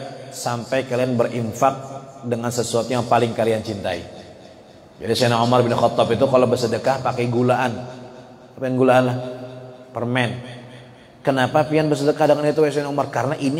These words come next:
aku senang benar makan ini. Ini makanan yang paling saya,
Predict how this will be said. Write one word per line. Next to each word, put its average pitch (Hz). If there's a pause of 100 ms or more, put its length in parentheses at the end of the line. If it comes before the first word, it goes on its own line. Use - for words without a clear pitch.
aku 170
senang 147
benar 151
makan 185
ini. 185 (1200)
Ini 143
makanan 160
yang -
paling 156
saya, 156